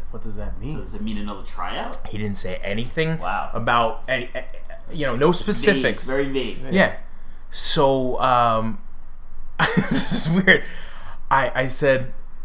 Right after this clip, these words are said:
Speaker 3: because I, my, my quad is done, you know?
Speaker 2: Right.
Speaker 3: Uh, basically,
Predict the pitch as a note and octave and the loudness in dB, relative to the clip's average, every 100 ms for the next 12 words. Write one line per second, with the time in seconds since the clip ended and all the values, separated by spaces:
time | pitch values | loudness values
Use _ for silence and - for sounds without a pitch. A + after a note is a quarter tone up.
0 | - - - - - - E3 D#3+ - - | -2 -2 -4 -6 -2 0 2 2 0 -4
1 | C#3+ - - - - D#3 - - - D#3 | -2 -2 -2 -6 -2 0 0 -2 -4 -2
2 | A3 A3 G#2 G2+ - - - - - G3 | -2 -2 -4 -4 -2 -2 -4 -6 -2 0
3 | B3 - - - - - D3 C#3 B2 F3 | 0 -2 -4 -6 -4 -2 0 2 2 2
4 | G3+ G#3 - - - - - B2+ A#2 G2+ | 0 -2 -2 -4 -4 -4 -4 -2 0 0
5 | - - - D#3 E3 - E3 D3 C3+ B2+ | -2 -4 -2 -2 0 0 -2 -2 -2 -2